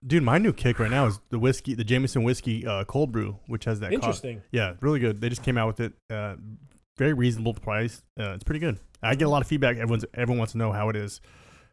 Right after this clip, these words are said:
Speaker 1: It's, there's two subtle fla-, flavors of whiskey and, uh, coffee, and it's pretty, pretty magical. So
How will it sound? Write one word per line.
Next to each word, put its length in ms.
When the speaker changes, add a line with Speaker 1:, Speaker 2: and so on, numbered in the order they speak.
Speaker 1:
It's, 400
there's 240
two 180
subtle 260
fla-, 280
flavors 440
of 80
whiskey 400
and, 100
uh, 200
coffee, 340
and 80
it's 160
pretty, 400
pretty 160
magical. 480
So 180